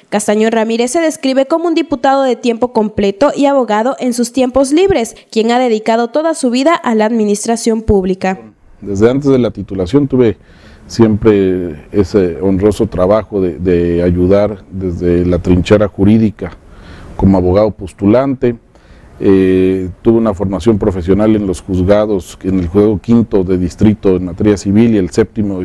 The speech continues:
Speaker 2: distrito en materia administrativa en el Distrito Federal. Trabajé un tiempo en el Tribunal Electoral del Poder Judicial en materia electoral, en el trife, y siempre he tenido representación de asesorías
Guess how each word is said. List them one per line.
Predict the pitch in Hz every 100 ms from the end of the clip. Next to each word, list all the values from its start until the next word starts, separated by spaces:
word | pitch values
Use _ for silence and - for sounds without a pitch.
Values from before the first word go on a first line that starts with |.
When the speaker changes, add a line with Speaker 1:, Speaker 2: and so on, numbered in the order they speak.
| 87
Speaker 2:
distrito | 92 - 101 101 104 90 - - - - -
en | 95
materia | 92 95 104
administrativa | 101 98 90 92 87 107
en | 98
el | 92
Distrito | 85 - 98 107
Federal. | 90 107 117 139 143 135 - 69 92
Trabajé | 92 87 -
un | 101 101
tiempo | - 107 104 101
en | 92
el | 87
Tribunal | 90 87 98 104
Electoral | 92 - 95 98
del | 95
Poder | 85 92
Judicial | - 98 85 120 131
en | 107 92
materia | 82 104 98
electoral, | 98 90 - 101 117 117
en | 95
el | 85
trife, | - 127 131 135 143 _ _ - - - - - - - -
y | 117
siempre | - - 143 165 151 156 143
he |
tenido | 160 151 135 143 139 123 110 104 104 104
representación | 104 - 104 107 101 98 90 - 123 120 120
de |
asesorías | 104 - 90 104 107 127 110 101 -